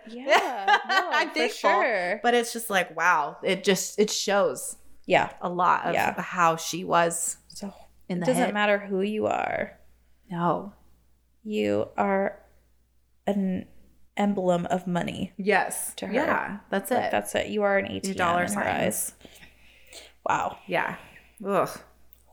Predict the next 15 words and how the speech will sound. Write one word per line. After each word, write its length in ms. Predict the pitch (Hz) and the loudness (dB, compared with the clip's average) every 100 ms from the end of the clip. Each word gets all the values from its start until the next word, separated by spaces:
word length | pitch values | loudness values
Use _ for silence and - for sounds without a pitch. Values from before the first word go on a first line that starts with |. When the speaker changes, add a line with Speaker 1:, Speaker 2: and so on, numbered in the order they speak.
| - 254 | -4 0
Speaker 1:
Horrible. 960 | 277 262 247 220 214 254 285 269 202 - | 2 2 0 0 0 2 4 2 2 0
Speaker 2:
Sorry, 220 | 180 156 | 0 0
guys. 340 | 147 151 - - - - - - - - - - | 0 -2 -4 -8 -20 -20 -20 -18 -18 -20 -20 -10
Again. 260 | 180 143 151 139 - - - | -2 -2 -2 -4 -6 -12 -12
Speaker 1:
It's 160 | 185 | -8
okay. 80 | 302 339 | -2 0
Speaker 2:
<laughs> 40 | - 370 381 | 2 2 2
Speaker 1:
You 60 | |
know, 220 | 349 359 294 | 0 0 0
that's 180 | 302 311 | -4 -4
what 100 | 311 | -2
this 160 | 285 | -2
podcast 480 | - - - - - | 0 0 0 -6 -8
is 80 | - | -10
about. 300 | - - - | -8 -10 -10